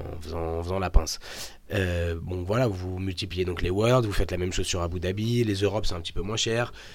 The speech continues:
euh, les, il y a aussi les Pan Am, euh, plus les tournois, euh, n-, enfin, euh, tous les tournois qui sont, qui sont en Europe, euh, ne serait-ce que si vous allez faire un petit week-end à Londres pour le, pour l'Open de Londres, euh, vous achetez une bouteille d'eau à Londres, c'est cinq euros, euh,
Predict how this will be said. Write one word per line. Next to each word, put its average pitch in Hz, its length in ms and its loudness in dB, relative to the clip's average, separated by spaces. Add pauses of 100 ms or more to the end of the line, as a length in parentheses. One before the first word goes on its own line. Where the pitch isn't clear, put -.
(180)
euh, 95 200 -2
les, 92 140 -2
il 90 60 -2
y 90 40 0
a 85 60 0
aussi 87 180 0
les 82 100 -2
Pan 82 200 -6
Am, 123 280 0 (380)
euh, 87 480 -4
plus - 240 -4
les 98 120 -4
tournois, 101 600 0
euh, 87 220 -2
n-, 87 420 -6
enfin, 90 240 -2
euh, 82 300 -4 (340)
tous - 100 -10
les 95 80 -2
tournois 95 260 -4
qui - 120 -6
sont, 85 400 -6
qui - 80 -12
sont 95 100 -6
en 87 80 -2
Europe, 95 380 -4
euh, 87 240 -2
ne 85 180 -6
serait-ce 85 240 -6
que - 100 -8
si - 120 -6
vous 82 100 -6
allez 80 200 -4
faire 82 260 -8
un 82 160 -6
petit 85 160 -8
week-end 82 320 -6
à 85 80 -2
Londres 87 340 -4
pour 80 220 -2
le, 78 240 -6 (400)
pour 85 120 -2
l'Open 82 300 -2
de 85 100 -2
Londres, 104 400 0
euh, 85 260 -4 (340)
vous 104 60 -6
achetez 98 180 -4
une 95 80 -2
bouteille 98 280 -2
d'eau 101 120 2
à 95 60 0
Londres, 101 180 -2
c'est 87 80 -4
cinq 82 180 -4
euros, 95 360 -2
euh, 92 140 -6